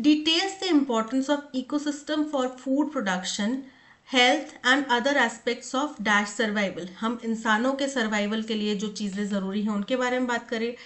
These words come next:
Breed, Breed मतलब किसी एक प्रजाति की, ठीक है। Species, species भी प्रजातियों को ही बोला गया है।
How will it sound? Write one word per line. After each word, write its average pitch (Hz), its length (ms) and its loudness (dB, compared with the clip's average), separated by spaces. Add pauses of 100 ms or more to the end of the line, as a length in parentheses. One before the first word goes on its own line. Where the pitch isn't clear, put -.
(340)
Breed, 254 400 6 (360)
Breed 226 220 2
मतलब 247 300 0
किसी - 200 -2
एक 262 180 -2
प्रजाति 190 460 0
की, - 220 -14 (380)
ठीक 285 160 -2
है। 330 240 0
Species, 285 480 4
species 254 560 -2
भी 277 80 0
प्रजातियों 254 540 4
को 262 160 2
ही 262 100 4
बोला 247 280 4
गया 247 180 0
है। 254 280 -2